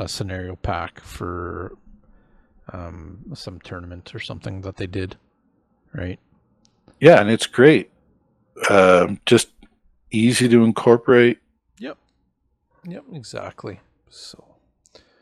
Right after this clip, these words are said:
Speaker 1: that's great. It's, uh, a lot of options. So,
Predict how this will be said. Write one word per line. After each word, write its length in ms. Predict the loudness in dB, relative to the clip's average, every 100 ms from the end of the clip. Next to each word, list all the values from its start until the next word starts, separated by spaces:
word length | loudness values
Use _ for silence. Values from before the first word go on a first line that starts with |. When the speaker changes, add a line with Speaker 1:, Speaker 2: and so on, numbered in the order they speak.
| _ _ _ _ -20
Speaker 1:
that's 160 | -20
great. 320 | -18 -16 -16 -20 _ _ -20 _
It's, 220 | -20 -18
uh, 360 | -18 -18 -18 -20
a 640 | _ _ _ _ _ -2
lot 160 | 0
of 80 | 2
options. 520 | 0 -2 -6 -12 -16 _ _
So, 340 | -18 -12 -12